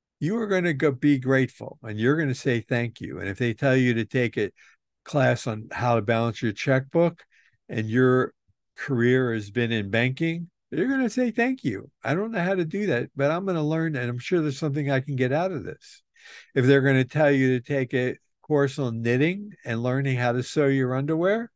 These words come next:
you're gonna say, "Thank you." Because if you refuse to, that's gonna be a big negative. And it may go against you as far as getting,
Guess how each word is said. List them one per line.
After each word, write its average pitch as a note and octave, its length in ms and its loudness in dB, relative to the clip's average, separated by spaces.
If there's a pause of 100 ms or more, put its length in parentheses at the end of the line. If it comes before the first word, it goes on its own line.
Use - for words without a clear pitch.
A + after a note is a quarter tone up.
(500)
you're C3+ 160 6
gonna D#3+ 200 2
say, G3+ 200 2
"Thank C4+ 300 -2
you." E3+ 240 -8 (600)
Because D3+ 520 6
if C3+ 140 2
you C#3 140 2
refuse G#3 840 2
to, G#2 460 0 (760)
that's C3+ 240 2
gonna D#3+ 220 0
be C#3 180 2
a B2+ 40 2
big B2 260 0
negative. A#2 600 -2 (840)
And A#2 160 -2
it A2+ 80 0
may A2+ 240 2
go G#2+ 220 4
against C3 600 -2
you E2 480 -6
as G#2+ 140 -6
far A#2 220 2
as G#2+ 160 0
getting, A2 560 -4